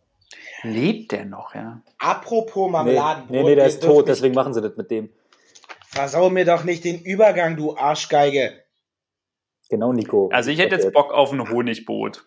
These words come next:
Speaker 2: Apropos
Speaker 1: Brot.
Speaker 2: Marmeladenbrot. Wir kommen
Speaker 1: Nee, Honig, bitte.
Speaker 2: zu, <laughs> zur nächsten, zur nächsten Überschrift, die auch, ich bin jetzt hier ganz wütend, ich
Speaker 3: Die
Speaker 2: kann ja gar nicht
Speaker 3: Schildkröte wird hier gleich
Speaker 2: finden.
Speaker 3: sauer.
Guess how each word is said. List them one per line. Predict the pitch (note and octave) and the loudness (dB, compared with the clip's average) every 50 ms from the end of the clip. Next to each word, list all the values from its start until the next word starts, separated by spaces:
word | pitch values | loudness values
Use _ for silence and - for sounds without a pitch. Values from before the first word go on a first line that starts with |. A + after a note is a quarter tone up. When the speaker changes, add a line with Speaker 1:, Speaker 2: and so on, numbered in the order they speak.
| _ _ _ | _ _ _
Speaker 2:
Apropos | - B2 D3+ E3+ - - - F3 F3 F3 E3+ | -2 -2 -2 0 0 -2 0 0 0 0 -2
Speaker 1:
Brot. | - - D3 D3 D3+ E3 E3 E3 | 0 2 4 6 6 4 2 0
Speaker 2:
Marmeladenbrot. | B2 B2+ B2+ B2+ C3 C#3 C3 C3 A#2 A2+ B2 B2 A#2+ A#2+ A2+ G2+ G2 F2+ F#2+ F#2 F2+ E2+ F2 - - _ _ _ _ _ _ | -2 0 0 0 0 0 0 0 2 2 2 2 0 -2 -6 -10 -10 -8 -8 -6 -6 -8 -10 -14 -20 _ _ _ _ _ _
Wir | - A#2+ B2 B2 | -2 0 0 0
kommen | - - C#3 - F#3 | 2 2 2 4 4
Speaker 1:
Nee, | D#3+ C3+ - - F3 | 4 4 4 2 0
Honig, | C3+ A#2+ A2+ G#2 G#2 G#2 - - _ _ _ | -2 -2 -2 -4 -6 -8 -12 -18 _ _ _
bitte. | A2 G2+ - B2+ A#2 _ _ _ _ _ _ _ | -12 -12 -12 -14 -18 _ _ _ _ _ _ _
Speaker 2:
zu, | - - - - C#3+ | -14 -10 -6 -4 -4
<laughs> | E3 E3 E3 E3 - - - - G#3 G3+ - - _ _ _ - - - - - - - _ | -4 -4 -4 -8 -12 -16 -10 -8 -8 -8 -8 -12 _ _ _ -20 -18 -18 -16 -18 -18 -20 _
zur | _ - - E3 D#3 | _ -8 0 0 2
nächsten, | D3+ D3 D3 D3 D3 D3+ D#3+ D#3 D#3 - - _ D#3 D3+ D#3+ D#3 D#3 D#3 D#3 - - - A3 G#3+ G#3 G#3 - - _ | 2 2 -2 0 2 2 2 0 -2 -10 -18 _ -10 -6 -4 -4 -4 -6 -8 -10 -14 -14 -14 -14 -14 -16 -16 -18 _
zur | - E3 E3 | -4 -2 2
nächsten | F3 F#3+ F#3+ F#3 - - F3+ | 2 2 0 -2 -6 -8 -6
Überschrift, | F3+ G3+ G#3 G3+ G3+ F#3+ F3+ - E3+ F3+ D#3+ D3 E3 | -2 0 4 4 4 4 2 0 -2 -2 -2 -2 -4
die | F3 D#3+ | -4 -4
auch, | D#3 D#3+ | -4 -4
ich | G2+ B2+ C3 - | -6 -8 -8 -8
bin | - B2+ A#2+ | -10 -12 -12
jetzt | A2 G#2+ - | -12 -14 -10
hier | - A#2 | -6 -6
ganz | A2+ A#2+ A#2+ A2 - | -6 -6 -8 -10 -16
wütend, | A#2+ C3+ D3 - A#2 | -20 -20 -18 -16 -16
ich | G2+ - | -10 -6
Speaker 3:
Die | A#2 | -6
Speaker 2:
kann | A#2+ | -4
ja | A2 | -4
gar | A2+ A2 - | -2 0 0
nicht | B2 - | 0 4
Speaker 3:
Schildkröte | - B2 C3 C3 C#3 B2 | 6 4 6 6 6 6
wird | C3+ C#3+ | 6 6
hier | C3+ C#3 | 6 6
gleich | B2 B2 B2 | 6 6 4
Speaker 2:
finden. | B2+ A2+ | 4 4
Speaker 3:
sauer. | G#2+ C#3+ D#3 C#3+ A2 G2+ - | 4 4 4 4 2 0 -4